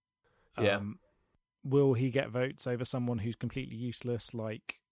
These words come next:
Speaker 2: um, like Jacob Rees-Mogg or Boris Johnson? Probably.
Speaker 1: No. Uh, yeah, I mean, I, I agree with all of that. I'm just saying that what needs to happen is for him to step up. Do I think that he will?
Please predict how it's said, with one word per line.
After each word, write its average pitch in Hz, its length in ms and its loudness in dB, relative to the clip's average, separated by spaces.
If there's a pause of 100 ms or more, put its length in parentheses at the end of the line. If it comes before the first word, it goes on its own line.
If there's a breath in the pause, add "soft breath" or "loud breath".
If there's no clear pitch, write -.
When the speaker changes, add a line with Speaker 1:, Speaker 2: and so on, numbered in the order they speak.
(140)
Speaker 2:
um, 107 540 -6
like 117 160 -8
Jacob 113 300 -6
Rees-Mogg 113 440 -4
or 110 80 -4
Boris 113 260 -4
Johnson? 127 440 -4 (280 soft breath)
Probably. 123 340 0 (280)
Speaker 1:
No. 104 200 -2 (420)
Uh, 117 220 10
yeah, 117 260 8
I 110 40 -2
mean, 110 300 2
I, 113 180 10
I 117 140 8
agree 113 320 8
with 107 140 0
all 104 180 2
of 101 120 -10
that. 98 220 0 (440)
I'm 110 180 6
just 107 140 -2
saying 107 180 2
that 101 120 0
what 101 160 -2
needs 120 300 4
to 113 80 -2
happen 98 260 -2
is 92 80 -8
for - 100 -4
him 95 100 -2
to 101 100 -10
step 107 300 -2
up. 98 300 -2
Do 113 140 2
I 107 80 4
think - 160 -2
that 101 100 0
he 110 80 -4
will? 135 320 2